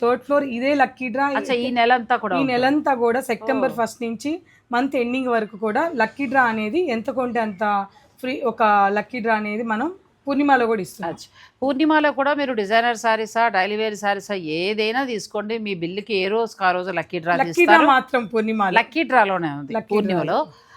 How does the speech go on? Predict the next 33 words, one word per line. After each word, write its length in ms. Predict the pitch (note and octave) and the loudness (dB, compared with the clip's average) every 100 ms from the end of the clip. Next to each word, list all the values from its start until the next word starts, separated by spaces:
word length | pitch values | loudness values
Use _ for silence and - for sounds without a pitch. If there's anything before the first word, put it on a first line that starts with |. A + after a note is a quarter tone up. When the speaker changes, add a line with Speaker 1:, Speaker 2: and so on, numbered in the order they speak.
| - | -4
Speaker 2:
ఆ, 180 | F#3 F#3+ | 2 4
మీరు 200 | G#3+ A#3+ | 4 4
అలా 120 | A#3 | 6
తీసుకున్న 480 | B3+ C4 B3+ - C4+ | 4 0 -8 -6 -4
తర్వాత 260 | B3+ A#3+ A3+ | 0 -2 0
మామూలుగానే 480 | F#3 F3 G#3 B3 D#4+ | 0 0 0 -2 -2
ప్రతి 360 | D#4 B3 C4 B3+ | -2 -4 -4 -4
చీర 100 | B3+ | -2
మీద 140 | C4+ | -2
ఏదో 100 | A3+ | 0
ఒక 100 | A3 | 4
ఆఫర్ 280 | G3 F#3+ G#3 | 4 4 0
అయితే 160 | G3 | -4
ఖచ్చితంగా 480 | G#3 E3+ - - D#3 | -6 -8 -8 -8 -4
Speaker 1:
ఉంటుంది. 220 | G#3+ F#3+ | -4 -4
Speaker 2:
ఉంటుందండి. 320 | F#3+ E3+ G3+ C4+ _ _ _ - | -4 -4 -6 -10 _ _ _ -10
మీరు 280 | A#3+ D4 D4+ | -4 -4 -4
బిల్లింగ్ 400 | G#3+ A#3+ C#4 C#4+ | -4 -4 -4 -4
చేసేసిన 380 | A#3+ F#3 G3+ G3 | -4 -4 -8 -8
తర్వాత 460 | D#3+ D3+ D3 C#3+ A#3 | -4 -4 -4 -4 -2
ఆ 320 | C4+ F#3+ F#3+ | 2 4 4
రోజే 320 | A3 A#3+ B3 | 2 0 -2
లక్కీ 300 | C#4 G3 - | -2 -4 -4
డ్రా 200 | F3+ F3 | -2 -2
తీస్తారు. 440 | D#3+ C#3+ - D3 F#3+ | -2 -8 -8 -4 -2
ఆ 80 | |
లక్కీ 300 | A3 E3+ E3+ | 0 -2 -2
డ్రాలో 300 | A3+ A3 A3+ | -2 0 0
మీ 100 | B3 | -2
పదివేల 440 | A#3+ F3+ F3 G#3+ A3+ | -4 -4 -2 -2 -2
బిల్లు 280 | G3+ G#3 A#3 | -4 -4 -2
తగిలింది 400 | G3 E3+ F#3 D#3 | -2 -4 -6 -8
అనుకోండి, 460 | C#3+ D#3 D3 D#3 | -10 -12 -10 -10